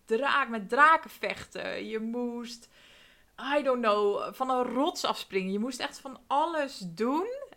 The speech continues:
Allerlei moeilijke obstakels eigenlijk kwam je tegen op je reis naar die schat. Dus om bij de schat te komen, ehm, dat was niet makkelijk, zeg maar. Dus, ehm, eigenlijk om daar te komen moet je ook je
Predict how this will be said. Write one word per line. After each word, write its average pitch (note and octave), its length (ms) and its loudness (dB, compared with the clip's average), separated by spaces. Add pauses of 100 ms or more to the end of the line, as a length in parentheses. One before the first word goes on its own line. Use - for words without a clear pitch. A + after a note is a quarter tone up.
Allerlei C4+ 500 6
moeilijke C4 600 -2
obstakels D#4 920 2
eigenlijk C4 340 -4
kwam B3 200 0
je G#3+ 120 -6
tegen A#3 480 -6
op B3 180 -6
je G#3+ 100 -6
reis G3+ 360 0
naar G3+ 140 -6
die G3 100 -8
schat. D#3+ 400 -6
Dus G3+ 260 -6
om D#4 220 -4
bij C4+ 120 4
de - 60 -6
schat - 260 -2
te C#4+ 100 -10
komen, F3 600 -6 (640)
ehm, G#3 880 -4 (320)
dat A#3+ 180 0
was B3 160 0
niet B3+ 160 -2
makkelijk, B3+ 460 2
zeg - 220 -6
maar. F3 280 0
Dus, G3+ 400 -4 (460)
ehm, G3+ 880 -8 (260)
eigenlijk B3 560 -2
om C#4 320 -4
daar A3 220 2
te - 80 -20
komen B3+ 380 -4
moet A3 160 -4
je - 140 -10
ook A#3 340 -2
je - 200 -12